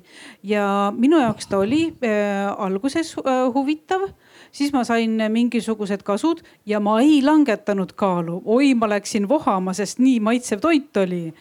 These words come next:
Et, äh, mina ei langetanud kaalu, aga väga paljud, äh, mingid, äh, muud, äh, asjad läksid tervise mõttes väga hä-, äh, väga hästi. Aga, äh, ma ei pidanud vajalikuks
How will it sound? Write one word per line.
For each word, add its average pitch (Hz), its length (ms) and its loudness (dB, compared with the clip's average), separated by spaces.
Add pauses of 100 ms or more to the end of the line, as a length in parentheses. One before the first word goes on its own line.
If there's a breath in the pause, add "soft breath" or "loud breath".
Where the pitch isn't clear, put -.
(480 loud breath)
Et, 214 220 -6
äh, 202 100 0
mina 285 280 4
ei 247 40 0
langetanud 233 560 0
kaalu, 180 440 -2 (340 loud breath)
aga 202 240 -2
väga 269 200 0
paljud, 247 320 0
äh, 240 120 2
mingid, 247 200 0
äh, 240 120 2
muud, 277 340 2
äh, 202 300 0
asjad 220 320 -2
läksid 208 460 -4
tervise 214 340 -2
mõttes 190 240 -6
väga 214 240 -2
hä-, 214 140 -4
äh, 202 260 -4
väga 214 320 -2
hästi. 202 480 -6 (420 loud breath)
Aga, 208 380 0 (180)
äh, 202 480 -4
ma 226 160 0
ei 247 80 0
pidanud 302 440 0
vajalikuks 247 720 -2